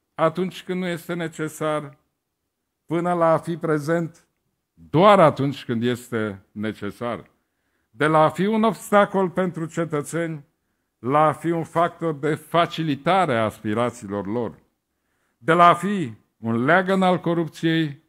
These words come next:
la a te transforma, a se transforma într-un vector al transparenței. De la a băga sub preș problemele, până la a le rezolva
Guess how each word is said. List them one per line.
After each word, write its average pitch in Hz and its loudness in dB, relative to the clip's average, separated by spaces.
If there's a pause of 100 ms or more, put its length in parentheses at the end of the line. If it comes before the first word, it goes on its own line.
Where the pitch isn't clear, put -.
(140)
la 113 0
a 117 2
te 117 -4
transforma, 113 -2
a 127 2
se 117 -4
transforma 110 -2 (300)
într-un 120 -2 (100)
vector 156 -2
al 143 -4
transparenței. 123 -10 (840)
De 123 -8
la 135 2
a 135 4
băga 127 2
sub 170 -4
preș 170 -4 (100)
problemele, 135 -2 (680)
până 156 -6
la 127 -4 (280)
a 113 -8
le 113 -4
rezolva 98 -8